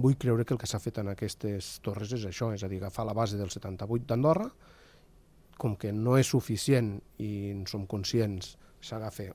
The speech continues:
un reglament francès o espanyol, i en aquest cas concret, eh, si fos una torre avui, no sé què va passar en el seu moment quan es van fer aquestes, però avui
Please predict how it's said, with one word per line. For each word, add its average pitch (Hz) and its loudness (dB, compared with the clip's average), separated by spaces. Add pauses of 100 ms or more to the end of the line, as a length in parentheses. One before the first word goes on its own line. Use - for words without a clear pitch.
un 120 -2
reglament 104 -2
francès 95 -10
o 95 -8
espanyol, 175 4 (800)
i 123 4
en 101 -2
aquest 104 -4
cas - -4
concret, 127 0 (180)
eh, 113 -4
si - -6
fos 135 6
una 123 2
torre 104 0
avui, 131 6
no 117 0
sé 104 -6
què 104 -4
va 98 -4
passar 104 -8
en 95 -8
el 92 -8
seu 98 -6
moment 104 -4
quan 98 -6
es 98 -8
van 98 -8
fer 104 -12
aquestes, 135 -6
però 107 -2
avui 160 4